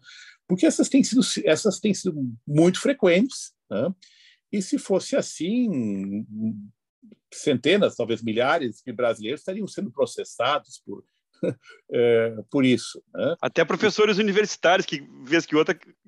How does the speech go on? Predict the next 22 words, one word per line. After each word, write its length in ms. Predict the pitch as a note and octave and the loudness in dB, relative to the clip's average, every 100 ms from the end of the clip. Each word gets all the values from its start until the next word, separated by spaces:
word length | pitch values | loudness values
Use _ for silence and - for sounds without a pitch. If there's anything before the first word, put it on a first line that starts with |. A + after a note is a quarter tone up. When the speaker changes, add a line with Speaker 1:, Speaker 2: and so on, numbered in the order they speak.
| _ | _
Speaker 2:
criticam 520 | - F3+ - - - E3 | -6 -4 -4 -6 -4 0
Speaker 1:
É. 40 | |
Speaker 2:
decisões 400 | D#3 D3 D3 E3 | 2 2 0 -4
do 60 | F3 | -4
Supremo. 440 | - C#3+ C#3 D3+ | -18 -6 0 0
Speaker 1:
Exatamente. 420 | - D3 A3 - - _ _ | 2 0 -2 -6 -20 _ _
Então, 180 | - B2+ | -4 -4
se 140 | C#3 F#3 | -2 -6
assim 320 | - G3 A3 | -6 -6 -8
fosse, 600 | - E3+ E3 F#3+ - C4 | -6 0 2 2 -4 -6
não, 200 | D4+ C#4+ | -4 -2
nós 340 | A#3 B2 A2+ | -4 -4 -4
teríamos 400 | - B2+ D3+ A2+ A2+ | -6 -6 -6 -6 -6
muito 280 | C3 F#3 | -6 -4
mais 160 | F#3+ - - | -6 -6 -4
gente 240 | C3 D3+ | -4 -4
respondendo 360 | A2 - A#2 A#2 | -12 -6 -4 -2
processo 560 | A#2 G#2 - A2+ C3+ - | 0 -2 2 2 2 -4
pelo 120 | A#2+ | -8
Ministério 360 | A2 - A2+ - | -8 -4 -4 -2
Público 320 | A#2+ C3 - | -2 -2 -2
e, 160 | A3 | -2